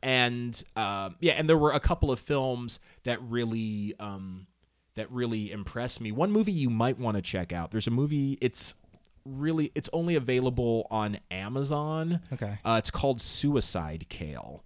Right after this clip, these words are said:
Speaker 1: but it was a, if, completely just shot on a digital camera.
Speaker 2: Mm-hmm.
Speaker 1: It's a freaking hilarious movie. Like,
Speaker 2: Okay.
Speaker 1: it's, if you like romantic comedies,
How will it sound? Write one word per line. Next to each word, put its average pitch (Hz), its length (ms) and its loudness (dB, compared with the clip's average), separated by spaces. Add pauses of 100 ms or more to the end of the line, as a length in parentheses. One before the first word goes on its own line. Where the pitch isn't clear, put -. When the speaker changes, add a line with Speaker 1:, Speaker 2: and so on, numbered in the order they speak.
(140)
Speaker 1:
but 120 100 4
it 120 60 2
was 117 180 4
a, 107 160 6 (120)
if, - 200 -6 (300)
completely 135 560 0
just - 280 -2
shot 110 260 2
on 110 180 0
a 104 100 2
digital 98 480 0
camera. 98 640 -2
Speaker 2:
Mm-hmm. 120 260 0 (380)
Speaker 1:
It's 147 220 6
a 143 80 12 (160)
freaking 127 380 4
hilarious 85 540 -2
movie. - 380 -12
Like, 120 240 0
Speaker 2:
Okay. 143 80 8
Speaker 1:
it's, - 240 4 (260)
if 170 180 8
you 185 100 4
like 175 240 8
romantic 165 500 4
comedies, 151 840 0